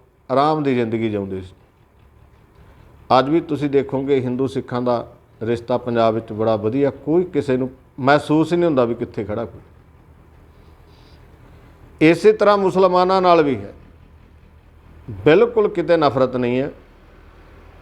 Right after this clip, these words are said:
ਜੇ ਨਫ਼ਰਤ ਹੈ, ਸਦੀਆਂ ਤੋਂ ਇਤਿਹਾਸ ਦੇਖ ਲਓ, ਬਾਬਰ ਕਿਆਂ ਵਰਗਿਆਂ ਤੋਂ,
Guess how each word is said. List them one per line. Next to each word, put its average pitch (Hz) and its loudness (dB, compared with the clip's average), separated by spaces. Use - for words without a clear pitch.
ਜੇ 143 6
ਨਫ਼ਰਤ 185 2
ਹੈ, 185 4
ਸਦੀਆਂ 160 0
ਤੋਂ 170 2
ਇਤਿਹਾਸ 165 4
ਦੇਖ 127 0
ਲਓ, 135 -2
ਬਾਬਰ 131 2
ਕਿਆਂ 127 -4
ਵਰਗਿਆਂ 117 -4
ਤੋਂ, 107 -14